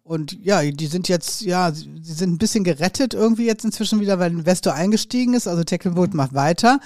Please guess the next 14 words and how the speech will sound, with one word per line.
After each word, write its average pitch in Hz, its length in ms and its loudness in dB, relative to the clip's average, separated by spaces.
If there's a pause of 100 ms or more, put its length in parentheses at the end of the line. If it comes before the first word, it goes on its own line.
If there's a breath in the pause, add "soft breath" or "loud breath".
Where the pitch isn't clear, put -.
(320 loud breath)
aber 170 340 4
das 151 220 0
Baugebiet 156 580 2
hier 151 260 -2
in 143 200 -2
Märklinde, 175 500 2
das 185 180 0
ist 185 140 -2
endgültig, 165 560 2
zumindest 160 600 -2
was 147 220 -2
Tecklenburg 185 500 0
angeht, 151 340 -4
Geschichte. 120 500 -4